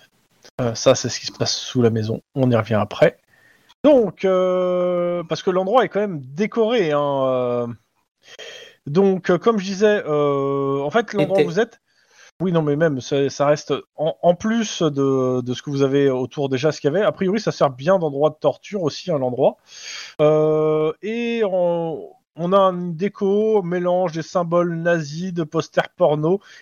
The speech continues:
Speaker 1: et d'outillage de torture complexe. A priori, vous êtes dans sa chambre, euh, pour s'amuser. Euh, il y a des cafards un peu partout qui jonchent le sol, il y a des ca-, il y a des cada-, des rats qui se baladent.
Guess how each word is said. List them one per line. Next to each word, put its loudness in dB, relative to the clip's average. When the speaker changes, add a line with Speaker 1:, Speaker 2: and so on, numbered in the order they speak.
Speaker 1:
et 4
d'outillage 2
de -6
torture -4
complexe. -2
A 2
priori, 0
vous 2
êtes 8
dans -4
sa -2
chambre, 0
euh, 2
pour -6
s'amuser. 0
Euh, 0
il -10
y 0
a 0
des -2
cafards 2
un -2
peu -8
partout -4
qui -18
jonchent -6
le -4
sol, 0
il -2
y 4
a 2
des -2
ca-, 4
il -10
y -4
a -4
des -8
cada-, -2
des -4
rats 2
qui -18
se -10
baladent. 0